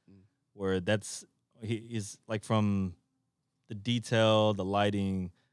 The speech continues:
Speaker 2: uh, the sound, uh, pla-, like, what he's standing on, the little
Speaker 1: Mm.
Speaker 2: platform, like, things like that.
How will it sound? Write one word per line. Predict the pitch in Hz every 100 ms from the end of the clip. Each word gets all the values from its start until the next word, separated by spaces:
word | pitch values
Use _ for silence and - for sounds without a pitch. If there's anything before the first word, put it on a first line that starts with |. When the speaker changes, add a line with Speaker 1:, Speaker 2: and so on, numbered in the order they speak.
| _ _
Speaker 2:
uh, | 95 90
the | 92
sound, | - 107 104 101 101 98 95
uh, | 95 90 95
pla-, | 113 104 110
like, | 98 90 _ _
what | 104 107
he's | 107
standing | - 101 101 98
on, | 92 92 90 87
the |
little | 95 92
Speaker 1:
Mm. |
Speaker 2:
platform, | - 92 90 98 92
like, | 92 92 _ _ _ _ -
things | 139 135
like | 131 110
that. | 117 117